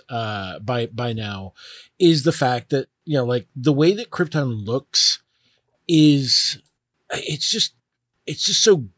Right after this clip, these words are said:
good. It, it looks so cool and weird, and it's, like, all practical effects. Um, you know, it, it, it's, it's setting up this imagery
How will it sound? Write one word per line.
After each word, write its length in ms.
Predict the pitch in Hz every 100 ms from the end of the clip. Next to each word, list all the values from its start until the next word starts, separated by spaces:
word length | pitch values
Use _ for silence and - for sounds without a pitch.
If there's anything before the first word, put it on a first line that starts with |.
| -
good. 420 | 135 208 127 110
It, 240 | 127 127 -
it 200 | 160 160
looks 240 | 170 220 -
so 420 | - 175 170 - -
cool 800 | - 170 165 156 151 139 131 -
and 640 | 120 113 110 107 101 98
weird, 840 | 139 165 156 151 147 143 135 131 - - - - _ _
and 320 | 135 127 120
it's, 340 | 117 110 - 131
like, 160 | 117 -
all 220 | 156 165
practical 600 | 160 - 143 - - 139
effects. 760 | 123 - 123 123 - - - - _ _ _ _ _ _
Um, 420 | 147 135 123 117 -
you 140 | 180 165
know, 100 | 156
it, 140 | 175 175
it, 240 | 185 - -
it's, 460 | 190 185 - - - _
it's 240 | 196 180 -
setting 440 | - 208 233 190 147
up 280 | 147 151
this 220 | 151 131 -
imagery 800 | 156 151 147 120 123 117 110 104